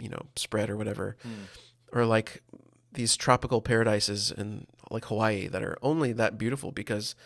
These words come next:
Speaker 1: they're regularly c-, cleansed by fire.
Speaker 2: Hmm, yeah.
Speaker 1: <laughs> Uh, and the nutrients are put back into the soil.
Speaker 2: Hey, and what,
Speaker 1: Like,
Speaker 2: uh,
Speaker 1: that's, that's us.
Speaker 2: what did you say before? What are we preparing for?
Speaker 1: Pentecost. Boom.
Speaker 2: Yeah. <laughs> So, yeah,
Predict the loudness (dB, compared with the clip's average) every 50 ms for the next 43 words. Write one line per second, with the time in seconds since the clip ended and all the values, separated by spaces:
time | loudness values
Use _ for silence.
0 | -20 -20 -20 -20 -14 _ 6 6 8 8 10 8 8 8 6 2 2 2 2 2
1 | 2 2 0 -2 -4 -6 -6 -6 -8 -8 _ -20 -20 -20 _ -6 2 6 6 8
2 | 6 6 0 0 4 4 4 4 4 2 2 2 2 2 0 -2 -8 _ -12 -6
3 | -6 -6 -6 -8 -14 -16 -16 -10 -6 -4 -4 -4 -4 -4 -4 -4 -2 -2 -4 -4
4 | -4 -2 -2 0 2 2 2 2 2 0 0 0 -2 -2 -2 -4 -4 0 4 4
5 | 4 4 4 0 -4 -4 -6 -6 -4 -2 2 2 2 2 0 -2 -6 -4 2 4
6 | 6 6 6 4 6 6 6 8 8 8 6 8 8 6 6 4 4 2 2 0
7 | -2 -6 -6 -2 -2 0 2 4 4 4 4 2 0 -4 -4 0 0 2 2 2
8 | 0 0 0 0 -2 -2 -2 0 2 2 4 4 2 2 2 0 -2 -2 -2 0
9 | 0 -2 -2 -4 -6 -6 -6 -6 -10 _ _ _ _ _ _ _ _ _ _ _
10 | _ _ _ _ _ _ _ _ _ _ _ _ -2 -2 -2 -2 -2 -6 -10 -10
11 | -12 -8 -6 -6 -6 -6 -8 _ _ -6 -4 -4 -4 -4 -2 4 4 4 6 6
12 | 2 4 4 2 2 4 2 0 0 0 -6 -6 -6 -4 -4 -4 -6 -6 _ -14
13 | -14 -10 -6 -4 -2 -2 -2 -4 -6 -6 0 4 6 8 8 6